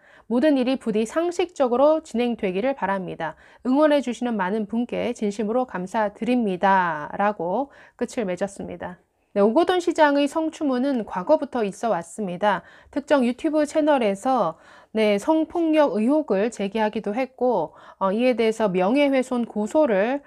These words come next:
하기도 했는데, 자, 이천십팔 년에는 저 회식 사진이 또 논란이 되기도 했습니다.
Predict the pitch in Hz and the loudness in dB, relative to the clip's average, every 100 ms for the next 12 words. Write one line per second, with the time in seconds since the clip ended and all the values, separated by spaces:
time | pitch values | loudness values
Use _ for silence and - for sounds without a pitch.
0 | - - 277 277 247 240 277 247 185 196 | -16 -4 -2 -2 -2 0 0 -2 -2 -2
1 | 233 160 - - - - - 208 233 - | -2 -2 -6 -20 -20 -20 -4 0 0 0
2 | 359 349 - 392 392 320 254 220 294 240 | 0 0 2 4 6 4 2 0 0 -2
3 | 175 - 220 214 370 392 415 - 339 359 | -4 -4 -2 0 -2 0 -2 0 0 0
4 | 370 233 202 214 196 220 208 190 269 302 | 0 0 -2 -4 -2 -2 0 0 4 4
5 | 277 262 - 185 202 190 202 262 - 233 | 2 -2 -4 -6 -6 -4 -6 -8 -8 -8
6 | 170 156 156 | -6 -8 -10